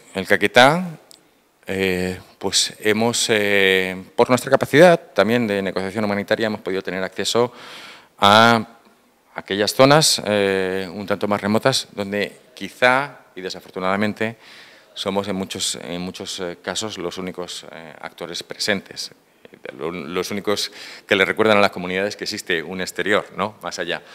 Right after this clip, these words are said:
Eh, pero sí que es cierto que en lo que es el suroriente, es, es, eh, por la propia dispersión geográfica, por la, por el propio recrudecimiento de los conflictos, eh,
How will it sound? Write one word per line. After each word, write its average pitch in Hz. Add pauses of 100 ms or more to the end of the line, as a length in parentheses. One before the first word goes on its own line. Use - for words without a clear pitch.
(480)
Eh, 110
pero 110
sí 117
que 135
es -
cierto 151 (340)
que 123
en 98
lo 92
que -
es 110
el 117
suroriente, 120 (720)
es, -
es, -
eh, 71 (200)
por 107
la 98
propia 127
dispersión 123
geográfica, 107 (380)
por 95
la, 92
por 92
el 101
propio 113
recrudecimiento 101
de 107
los 101
conflictos, - (800)
eh, 82